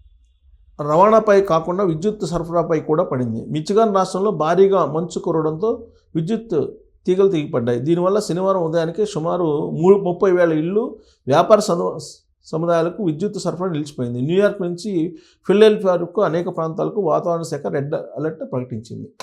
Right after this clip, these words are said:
ఇది రెడ్ అలర్ట్, ఎమర్జెన్సీ,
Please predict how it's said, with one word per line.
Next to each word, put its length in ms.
ఇది 300
రెడ్ 200
అలర్ట్, 440
ఎమర్జెన్సీ, 800